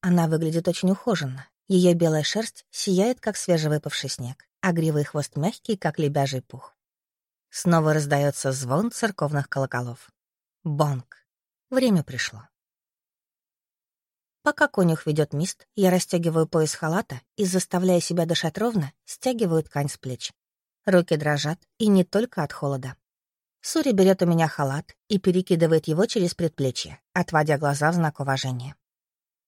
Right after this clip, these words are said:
После всех трудов по созданию прошлой ночью косы венца, как у бессмертных, Сури расплетает её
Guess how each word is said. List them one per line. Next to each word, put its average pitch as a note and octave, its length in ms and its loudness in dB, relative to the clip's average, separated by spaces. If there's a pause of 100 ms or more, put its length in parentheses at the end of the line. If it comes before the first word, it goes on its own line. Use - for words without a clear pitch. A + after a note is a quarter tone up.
(120)
После G3 320 -2
всех - 320 0
трудов F#3+ 340 0
по - 80 -6
созданию F3 500 2
прошлой F3+ 340 0
ночью F3+ 280 2
косы - 300 -4
венца, E3+ 320 -2
как E3 200 -2
у E3 60 2
бессмертных, A3 680 -2 (260)
Сури C#4 260 -2
расплетает A3+ 680 -2
её B2+ 180 -6